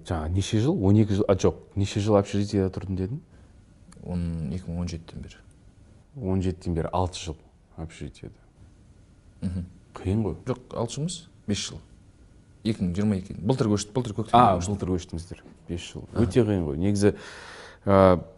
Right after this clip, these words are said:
Speaker 2: Жоқ, ол общага-, ол общагада бәрі тұрған.
Speaker 1: <laughs> Мен сенем, сенем, түсінем оны. Бірақ, э, мен бір жағынан сенің,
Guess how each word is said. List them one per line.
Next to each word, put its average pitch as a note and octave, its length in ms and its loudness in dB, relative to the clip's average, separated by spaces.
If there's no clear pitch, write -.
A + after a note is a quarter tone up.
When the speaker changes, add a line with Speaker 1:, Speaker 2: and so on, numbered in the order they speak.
Speaker 2:
Жоқ, B2+ 160 -4
ол G#2 140 6
общага-, G#2 640 2
ол G2+ 180 2
общагада G#2+ 360 0
бәрі F#2 300 2
тұрған. A2+ 1120 6
Speaker 1:
<laughs> - 160 -12
Мен A#2 140 0
сенем, A2+ 400 2
сенем, G#2+ 400 0
түсінем A#2 380 6
оны. G#1+ 240 -4
Бірақ, - 360 2
э, D#2+ 500 -2
мен G2+ 160 4
бір G2 80 6
жағынан A2 480 8
сенің, F#2 460 0